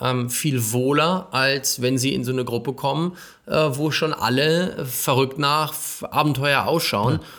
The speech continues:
Speaker 2: definitiv.
Speaker 1: und, äh, man sich dann total überfordert fühlt. Mich hatte nämlich neulich auch jemand angeschrieben, ähm, der war jetzt zwar nicht in eurem Alter, aber der,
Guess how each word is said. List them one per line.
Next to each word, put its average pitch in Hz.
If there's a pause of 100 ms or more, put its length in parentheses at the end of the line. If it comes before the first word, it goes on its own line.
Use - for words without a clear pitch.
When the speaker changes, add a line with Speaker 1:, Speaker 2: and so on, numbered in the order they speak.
(160)
Speaker 2:
definitiv. 131
Speaker 1:
und, -
äh, 143
man 135
sich 127
dann 135
total 131
überfordert 127
fühlt. 113
Mich 156
hatte -
nämlich 156
neulich 165
auch 147
jemand 131
angeschrieben, 180 (400)
ähm, 135
der 139
war 147
jetzt 139
zwar 135
nicht 123
in 120
eurem 98 (120)
Alter, 113
aber 127 (320)
der, 127